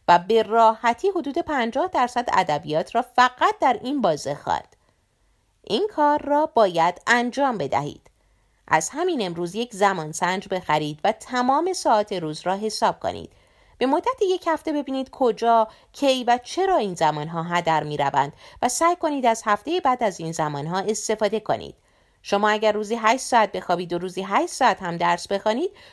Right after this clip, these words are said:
باز هشت ساعت وقت خالی دارید. یک پیشنهاد کاربردی.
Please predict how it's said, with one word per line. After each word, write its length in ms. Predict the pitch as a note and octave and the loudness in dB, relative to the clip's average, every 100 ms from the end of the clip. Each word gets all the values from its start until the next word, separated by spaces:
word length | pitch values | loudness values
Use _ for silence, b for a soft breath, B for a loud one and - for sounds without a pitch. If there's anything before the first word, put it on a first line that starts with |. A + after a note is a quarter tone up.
| _ | _
باز 240 | B3 - - | 4 4 2
هشت 220 | E4 F4 | 2 2
ساعت 260 | - C#4 B3+ | 2 0 2
وقت 280 | G3 - F#3 | -4 -4 -10
خالی 420 | - D#3+ E3 G#3 | -4 -2 -2 -4
دارید. 580 | G#3 G3+ D3 A2 - _ _ _ _ _ _ _ _ _ _ _ _ _ _ _ - | 2 4 4 0 -12 _ _ _ _ _ _ _ _ _ _ _ _ _ _ _ -4
یک 320 | G3 G#4 - | 0 0 0
پیشنهاد 580 | F#4 F4+ F4 D4+ C4 B3 | 0 0 -2 -2 0 -2
کاربردی. 800 | C4 - B3+ A3+ A#3 A3 A#3 | 0 4 6 6 0 -2 -4